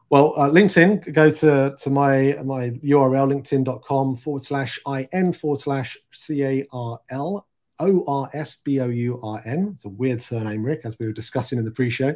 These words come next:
Um, of course, you can go to my website,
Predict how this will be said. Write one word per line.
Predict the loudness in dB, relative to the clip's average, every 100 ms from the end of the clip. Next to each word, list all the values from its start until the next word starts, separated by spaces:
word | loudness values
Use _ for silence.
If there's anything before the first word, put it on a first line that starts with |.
| -6 -16 -18 -16 -2
Um, | 0 2 0 -4
of |
course, | 4 4 4
you | 0
can | 2
go | 4
to | 4 2
my | 2 2
website, | 2 0 0 0 0 0 -8